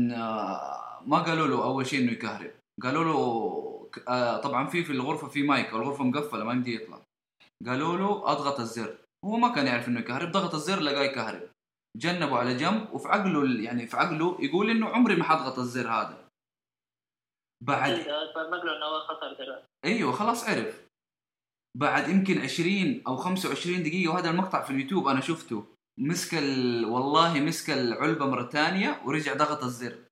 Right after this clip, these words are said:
Speaker 1: شفت؟ يعني، الطفش، شوف إيش يسوي لبعض،
Speaker 2: طفش، بالظبط.
Speaker 1: لبعض ال-، يعني، لبعض الناس، يعني، ممكن يحتمل الأذى النفسي، بس ما يحتمل ال-، ال-، ال-، الأذى، الأذى العقلي أو الفراغ أو الملل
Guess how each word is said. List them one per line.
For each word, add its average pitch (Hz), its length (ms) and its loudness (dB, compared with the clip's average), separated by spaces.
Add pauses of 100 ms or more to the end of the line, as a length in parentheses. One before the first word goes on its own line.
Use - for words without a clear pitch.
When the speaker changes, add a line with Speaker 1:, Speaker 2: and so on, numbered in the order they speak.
Speaker 1:
شفت؟ - 360 -4
يعني، 135 220 2
الطفش، 160 460 -2
شوف 185 160 0
إيش 131 140 -6
يسوي 151 440 -2 (280)
لبعض، 147 460 4
Speaker 2:
طفش، - 200 -6
بالظبط. 135 160 0
Speaker 1:
لبعض 156 320 2
ال-، 113 400 0 (680)
يعني، 117 380 2
لبعض 139 500 2
الناس، 131 760 0 (480)
يعني، 131 340 2
ممكن 180 400 4
يحتمل 170 500 4
الأذى 143 340 0
النفسي، 185 680 -2 (460)
بس 143 260 -2
ما 185 200 6
يحتمل 180 540 2
ال-، 123 200 0
ال-، 113 260 -2
ال-، 117 280 -4
الأذى، 127 560 0
الأذى 139 320 0
العقلي 131 420 0
أو 123 140 2
الفراغ 127 580 6
أو 117 160 0
الملل 120 600 -2